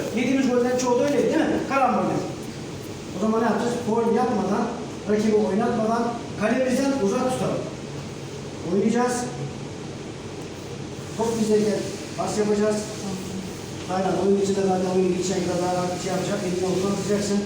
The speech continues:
Tamam mı? Bugüne kadar nasıl oynadın? Nasıl mücadele ettik? Heyecanlanmadan, panik yapmadan ve emin olun sizden daha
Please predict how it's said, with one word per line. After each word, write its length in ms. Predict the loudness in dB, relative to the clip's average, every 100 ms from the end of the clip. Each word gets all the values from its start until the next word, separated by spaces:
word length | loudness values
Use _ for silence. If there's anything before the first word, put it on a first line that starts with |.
| -4 -8 -2
Tamam 220 | 2 2
mı? 140 | 2 -2 -6 -8 -8 -8 -10 -4
Bugüne 200 | 0 2 4
kadar 140 | 4 4
nasıl 140 | 2 2
oynadın? 240 | 2 2 2
Nasıl 160 | 2 2
mücadele 340 | 2 0 0 -2
ettik? 220 | -2 -4 -6 -8 -10 -10 -10 -8 -4
Heyecanlanmadan, 720 | 0 2 4 4 4 4 4 2
panik 220 | 0 0 2
yapmadan 460 | 2 4 2 4 0 -2 -8 -4
ve 60 | -2
emin 320 | 0 2 2 2
olun 160 | 0
sizden 380 | 0 2 2 4
daha 120 | 4